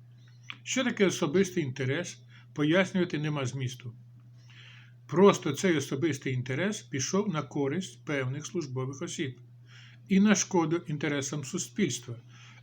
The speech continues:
адже безнаказаність обов'язково приведе до вседозволеності. Наступного разу такого шоу вже не буде. А як про це думають слухачі, читачі?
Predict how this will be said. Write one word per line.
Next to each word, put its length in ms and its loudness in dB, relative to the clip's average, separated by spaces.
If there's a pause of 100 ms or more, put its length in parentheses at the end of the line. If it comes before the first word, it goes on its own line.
адже 360 4
безнаказаність 1000 0
обов'язково 760 0 (320)
приведе 680 4
до 240 2
вседозволеності. 1200 0 (800)
Наступного 600 0
разу 460 0 (320)
такого 400 -2
шоу 340 -2
вже 180 -2
не 100 -4
буде. 280 -8 (1120)
А 100 2
як 220 4
про 140 2
це 180 2
думають 600 2 (120)
слухачі, 600 -2
читачі? 600 -6